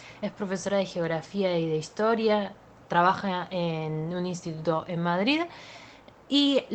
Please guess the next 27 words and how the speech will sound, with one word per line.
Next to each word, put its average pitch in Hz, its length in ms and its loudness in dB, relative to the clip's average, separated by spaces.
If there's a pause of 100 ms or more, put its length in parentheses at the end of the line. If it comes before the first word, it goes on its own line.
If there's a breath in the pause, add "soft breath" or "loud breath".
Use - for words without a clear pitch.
se 254 180 2
dedica 233 560 4
justamente 214 840 0
a 208 300 4 (260 loud breath)
laburar 202 720 6
todo 233 160 2
lo 208 160 0
que 175 100 -2
tiene 185 260 -4
que 170 160 2
ver 180 340 2
con 190 420 0
la 175 400 4
represión 208 480 0
de 196 60 0
la 185 120 2
diversidad 170 540 -2
sexual, 226 640 -2
tanto 233 260 0
en 214 80 2
el 214 120 0
franquismo 196 640 -2
como 196 320 2
en 180 160 -2
la 170 80 0
Unión 160 240 -2
Soviética. 151 720 -8